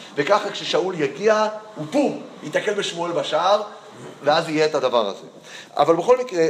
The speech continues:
מספרים לנו כאן שהוא שואל את שמואל, שזה מעניין, למה זה פרט כזה חשוב לדעת איך הוא פגש את שמואל? אבל הסיפור טורח ומספר לי, המספר, שכשהוא רצה לפגוש את שמואל, הוא פגש את שמואל,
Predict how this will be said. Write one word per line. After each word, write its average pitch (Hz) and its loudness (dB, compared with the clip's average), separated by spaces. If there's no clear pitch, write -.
מספרים 208 -2
לנו 156 0
כאן 156 -4
שהוא 147 -12
שואל 160 0
את 151 -10
שמואל, 160 -4
שזה 175 -12
מעניין, 185 -6
למה 175 -4
זה 185 -8
פרט 139 -6
כזה 120 -8
חשוב 123 -8
לדעת 113 -2
איך - -8
הוא - -14
פגש 113 -4
את 113 -14
שמואל? 98 -10
אבל 151 2
הסיפור 226 -4
טורח 190 2
ומספר 156 -2
לי, 127 -6
המספר, 127 0
שכשהוא 170 0
רצה 180 -2
לפגוש 175 -6
את 160 -10
שמואל, 175 2
הוא 185 -2
פגש 175 2
את 180 -10
שמואל, 147 0